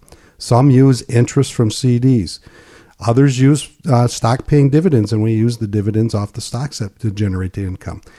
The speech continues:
Here's the key. However your income's being generated, you have to have a plan to ensure that you're getting paid in a predictable, reliable fashion, because income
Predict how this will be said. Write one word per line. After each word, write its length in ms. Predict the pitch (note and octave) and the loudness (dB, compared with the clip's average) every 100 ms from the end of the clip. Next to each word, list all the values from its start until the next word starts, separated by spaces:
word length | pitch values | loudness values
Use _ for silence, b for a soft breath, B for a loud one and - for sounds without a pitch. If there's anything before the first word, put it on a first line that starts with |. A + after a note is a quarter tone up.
| b | b
Here's 300 | - C3+ B2 | 0 0 0
the 100 | B2 | -4
key. 340 | - F3+ F2+ - b b b | 0 0 0 -6 b b b
However 420 | A#2+ A#2 C3+ E3 | 0 4 4 4
your 180 | E3+ D#3+ | 4 4
income's 380 | E3+ D#3+ D3 C3+ | 4 2 0 2
being 260 | C#3+ C#3+ | 2 2
generated, 680 | B2+ D3+ G#3 A#2 F2+ G2+ G#2 _ | 4 2 2 2 0 -4 -4 _
you 160 | - G#2+ | -4 -2
have 320 | - B2+ D#3+ | 0 0 0
to 100 | C#3 | 0
have 220 | C3+ C3+ | 0 0
a 40 | C3+ | -2
plan 380 | - A#2+ A2+ G#2+ | 0 0 0 -2
to 100 | G2+ | -6
ensure 360 | F#2+ - C3 | -6 0 0
that 180 | A#2 - | 0 -2
you're 100 | G2 | -4
getting 300 | A2 G#2+ G2 | -2 -2 -4
paid 480 | - B2 C3 C#3 C#3 b b b - | -4 0 2 2 -2 b b b -4
in 160 | A2+ | -2
a 80 | A2 | -2
predictable, 880 | - G#2+ G2+ A#2+ - C#3+ C#3 D3+ A#2 | -4 -6 0 -2 0 -2 0 0 -2
reliable 600 | A2 A2 A2 G2 G2+ G2+ A#2 | -2 -2 -2 -2 -2 -4 -4
fashion, 580 | - C3 D3 C3+ G2 | -4 -2 -2 -4 -8
because 440 | F#2+ G2+ - G2 F#2 | -8 -8 -6 -6 -8
income 540 | - A2+ B2 - A#2 | -4 -2 -2 -2 -2